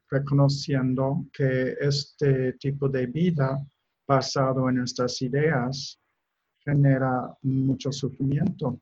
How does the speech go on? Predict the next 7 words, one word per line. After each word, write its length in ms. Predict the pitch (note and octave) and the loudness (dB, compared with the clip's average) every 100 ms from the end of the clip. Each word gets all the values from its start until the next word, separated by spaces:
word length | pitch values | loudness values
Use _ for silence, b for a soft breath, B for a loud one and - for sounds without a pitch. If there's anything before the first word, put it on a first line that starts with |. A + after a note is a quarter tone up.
| - | -8
en 100 | B2+ | -6
la 80 | B2 | -6
gente. 580 | - D3+ E3 D3 G#2 - _ _ _ _ _ _ _ - | -2 0 0 -2 -8 -10 _ _ _ _ _ _ _ -4
Entonces 600 | C#3+ C#3+ D3+ C#3+ D#3+ D3 | -2 0 -2 0 0 2
él 200 | C#3+ - | 0 0
comenzó 760 | - D3 C#3+ C3+ - C3+ C3+ C#3+ | -2 4 4 4 2 0 2 4
a 260 | A#2+ A#2 | 2 0